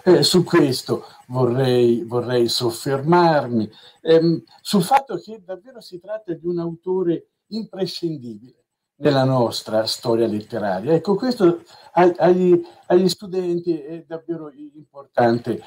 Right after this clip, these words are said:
eh, chiarirlo. Eh, con Manzoni assistiamo a una svolta epocale nella, nella storia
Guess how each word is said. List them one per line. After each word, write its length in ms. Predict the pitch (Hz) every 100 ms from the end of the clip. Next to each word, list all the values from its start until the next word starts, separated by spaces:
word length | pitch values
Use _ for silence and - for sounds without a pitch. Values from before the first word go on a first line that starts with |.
| -
eh, 180 | - 127
chiarirlo. 840 | 117 - 113 95 175 95 - 127 - - - _
Eh, 400 | 160 160 160 165
con 240 | - 247
Manzoni 580 | 262 285 269 320 320 180 - _ _
assistiamo 680 | 165 165 208 - 262 269 220
a 120 | 160
una 200 | 170 170
svolta 540 | 160 175 202 196 180
epocale 880 | 170 202 - 175 180 131 98 98 120 _ _ _
nella, 520 | 147 147 143 143 135 135
nella 280 | 147 143
storia 600 | 127 - 139 113 95 95